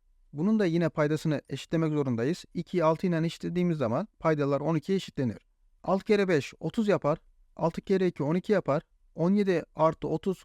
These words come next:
kırk yedi bölü on iki yapar arkadaşlar. Bu daha fazla sadeleşir mi? Sadeleşmez. Şıklarda da kırk yedi bölü on ikiyi arayacağız. Yine bir orta kolaylıkla bir soru çözelim arkadaşlar. Ne diyor?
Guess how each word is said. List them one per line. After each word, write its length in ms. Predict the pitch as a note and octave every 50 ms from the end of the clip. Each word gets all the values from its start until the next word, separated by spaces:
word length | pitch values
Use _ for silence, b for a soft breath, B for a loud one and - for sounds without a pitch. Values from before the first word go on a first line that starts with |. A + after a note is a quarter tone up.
| _ _
kırk 220 | - F#3+ F#3 - -
yedi 200 | F3+ F3+ F#3 F3
bölü 200 | D#3+ E3 F#3+ G3+
on 220 | - - E3 E3+
iki 160 | E3 - -
yapar 200 | C3+ B2+ - B2
arkadaşlar. 560 | A#2+ A2+ A2+ A2+ A#2 A#2+ A2+ - - G#2+ G2+ - _ _ _ _ _ _ _ _ -
Bu 140 | D3 C#3 C#3
daha 160 | D#3 F3+ F#3
fazla 220 | - G3 F3+ D#3+
sadeleşir 520 | - - D#3+ D#3+ D#3+ E3+ F3+ F3 - G3 D3+
mi? 160 | C3 F3 G3+
Sadeleşmez. 760 | - - E3+ E3 D#3+ E3+ E3+ D#3+ - - - D3+ F3+ - - _ _ _ _ _ _ _ _ _ _ -
Şıklarda 480 | - - G3+ - - F#3 D#3 C3+ C3+
da 120 | D3+ F#3 F#3+
kırk 280 | - - G3 - -
yedi 200 | F#3 F3 F#3 F3
bölü 120 | D#3+ D3 D3+
on 120 | D3+ D3
ikiyi 340 | C#3+ C3 - G3 A3 A#3 - _ _ -
arayacağız. 580 | D3+ D#3+ D#3 C#3+ B2+ A2+ G2 F#2 F#2 - - - _ _ _ _ _ _ _ _ _ _ _ _ _ _ _ _ _ _ _ _ -
Yine 220 | D#3 F3 F#3+ F3+
bir 60 | F3+
orta 300 | D3+ C3+ D3+ D#3 - F#3+
kolaylıkla 460 | - - F3+ F3 E3 D#3 D3+ - C3
bir 40 | B2+
soru 340 | - - E3 E3+ F3 D3+ - _ -
çözelim 360 | - D3+ C3+ C3 B2+ B2 A#2
arkadaşlar. 520 | A#2 A#2+ - C#3 B2 A#2+ - - F#3+ G#3+ - _ _ _ _ _ _ _ _ _ _ _ _ _ _ _ -
Ne 180 | F3 G#3 A3+ F3
diyor? 260 | D3 C#3+ E3 G#3 A3+